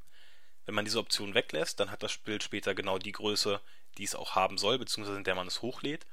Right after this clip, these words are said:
Man kann das Ganze hier aber anpassen und wenn ich jetzt zum Beispiel ein Bild hochladen würde, das zu groß ist, wird P H P Sump das Bild automatisch runterskalieren über P H P.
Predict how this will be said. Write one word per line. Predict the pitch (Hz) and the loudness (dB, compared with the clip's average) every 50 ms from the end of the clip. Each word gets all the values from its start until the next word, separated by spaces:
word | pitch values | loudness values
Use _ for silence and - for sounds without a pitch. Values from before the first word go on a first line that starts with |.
| - - - - - | -10 -10 -8 -8 -6
Man | - 98 | -6 -4
kann | - - 107 | -2 0 0
das | 104 98 - | 2 0 0
Ganze | - 98 95 - 101 | 0 -2 -2 -2 -2
hier | 101 101 | -2 -2
aber | 98 101 - | 0 0 -2
anpassen | - 110 - - 135 131 - 123 73 | -2 -2 0 0 2 2 0 -4 -6
und | 95 - | -6 -6
wenn | - 98 | -4 -4
ich | 95 - | -4 -4
jetzt | 101 - - - | -4 -4 -2 -4
zum | - 98 | -2 0
Beispiel | 95 95 92 - - 95 | 0 0 0 0 -2 -4
ein | 95 95 | -4 -4
Bild | 101 92 - | -4 -6 -4
hochladen | 104 101 101 101 98 95 92 95 95 | -4 -4 0 4 4 4 4 4 0
würde, | 98 90 92 - - - - - - - | -2 -2 -2 -2 -4 -6 -8 -8 -6 -6
das | 92 95 - - - - | -4 -4 -4 -4 -6 -6
zu | - - - 101 | -6 -6 -6 -6
groß | - - 98 113 139 139 - | -6 -4 -2 0 2 2 2
ist, | 123 135 - - - - - - - - - | 2 2 2 0 -2 -4 -8 -8 -8 -8 -6
wird | - 107 - - | -6 -6 -4 -4
P | - - 110 104 | 0 2 2 2
H | - - - | 2 0 -2
P | - 104 | -2 0
Sump | 98 - - 98 95 101 101 - - - - - - | 2 4 4 4 4 2 0 -6 -8 -8 -8 -6 -2
das | - 98 - | 0 0 0
Bild | - - 104 98 - - - | 2 0 0 0 -2 -2 0
automatisch | - 95 - 110 98 90 92 92 - - 123 - - - - - - - - | 0 0 0 0 0 2 2 4 4 2 -2 -4 -4 -6 -8 -8 -8 -6 -2
runterskalieren | - 107 104 - 101 95 - - 98 95 95 92 90 90 | -2 0 2 2 4 4 4 4 2 2 2 -2 -4 -2
über | 98 98 92 | 0 -2 0
P | - - 110 117 | 0 2 4 4
H | 127 | 4
P. | - - - - - | 4 2 -4 -4 -6